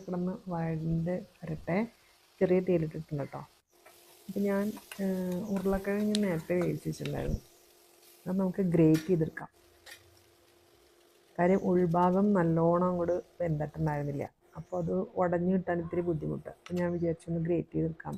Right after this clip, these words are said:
അപ്പോൾ അത് ഗ്രേറ്റ് ചെയ്തെടുത്ത് നല്ലോണം ഒന്ന് ഗ്രേറ്റ് ചെയ്ത് രണ്ടെണ്ണം ഉണ്ടായിരുന്നു, രണ്ടും ഗ്രേറ്റ് ചെയ്തെടുത്ത് അതിലേക്ക് ഞാനിപ്പോൾ ചേർത്തത് ചൂടുവെള്ളമാണ് കേട്ടോ. പച്ചവെള്ളം ഒഴിച്ച് കഴിഞ്ഞാൽ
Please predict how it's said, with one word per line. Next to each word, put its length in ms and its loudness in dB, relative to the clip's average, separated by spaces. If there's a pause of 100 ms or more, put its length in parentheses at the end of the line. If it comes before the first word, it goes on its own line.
(760)
അപ്പോൾ 200 -2
അത് 180 2
ഗ്രേറ്റ് 300 4
ചെയ്തെടുത്ത് 420 2 (640)
നല്ലോണം 440 2
ഒന്ന് 160 4 (1800)
ഗ്രേറ്റ് 280 4
ചെയ്ത് 160 4 (140)
രണ്ടെണ്ണം 400 2
ഉണ്ടായിരുന്നു, 380 2
രണ്ടും 280 -2 (200)
ഗ്രേറ്റ് 260 0
ചെയ്തെടുത്ത് 360 -2
അതിലേക്ക് 360 -2
ഞാനിപ്പോൾ 320 -6
ചേർത്തത് 380 -6 (640)
ചൂടുവെള്ളമാണ് 600 2
കേട്ടോ. 180 -6 (300)
പച്ചവെള്ളം 360 0
ഒഴിച്ച് 160 2
കഴിഞ്ഞാൽ 180 0